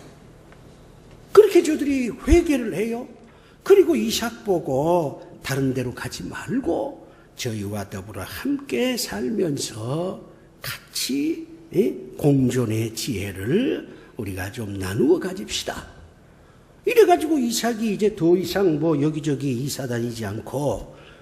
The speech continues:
그 사람들하고 함께 살았어요. 그 사람들이 우물을 파면 하나님께서 축복하셔서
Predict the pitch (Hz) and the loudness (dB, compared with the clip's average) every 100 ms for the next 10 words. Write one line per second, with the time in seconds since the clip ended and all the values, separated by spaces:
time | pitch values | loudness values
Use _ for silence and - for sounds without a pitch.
0 | - - - - - 311 285 294 269 269 | -20 -20 -20 -20 -8 -4 -2 -2 -2 -4
1 | 254 226 269 - - 233 208 - - - | -4 -6 -6 -6 -8 -8 -8 -10 -12 -18
2 | - - - - - - - - - - | -20 -20 -20 -20 -20 -20 -20 -20 -20 -20
3 | - - - - - - - 302 311 285 | -20 -20 -20 -20 -20 -20 2 6 6 4
4 | 247 214 202 208 190 175 175 196 190 175 | 2 2 4 6 6 4 6 8 10 8
5 | 156 - 185 160 143 156 120 170 165 156 | 4 -2 0 4 4 4 2 2 2 2
6 | 156 113 - - - 165 123 120 139 127 | 0 -2 -4 -10 -4 -2 -2 -2 -4 -4
7 | 123 110 | -4 -4